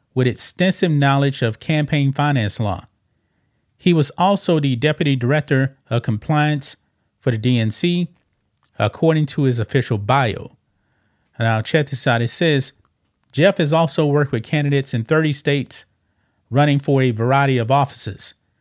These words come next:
including, uh, President of the United States, U S Senator, Governor,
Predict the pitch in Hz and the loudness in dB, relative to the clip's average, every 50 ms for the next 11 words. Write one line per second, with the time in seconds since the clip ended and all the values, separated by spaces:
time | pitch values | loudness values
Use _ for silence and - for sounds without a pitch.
0 | _ _ _ _ - - 117 113 - 147 143 139 135 131 131 131 123 113 113 113 | _ _ _ _ -6 -6 -6 -4 0 2 2 4 4 2 2 2 0 0 0 -2
1 | 110 107 - - 151 139 135 139 135 131 127 120 110 107 110 117 117 113 107 101 | -2 -4 0 0 0 2 2 2 2 2 0 0 -2 -2 -2 -2 0 -2 -2 -4
2 | - - 160 165 160 143 - - - _ _ _ _ _ _ _ _ _ _ _ | -2 0 0 0 0 -2 -6 -10 -14 _ _ _ _ _ _ _ _ _ _ _
3 | - 123 123 117 - - - - 180 170 170 160 165 165 143 - _ _ 127 143 | -2 0 2 2 2 0 0 0 2 2 2 2 2 0 0 -4 _ _ 2 2
4 | 151 156 156 151 151 151 139 - | 2 4 4 2 2 0 -2 -6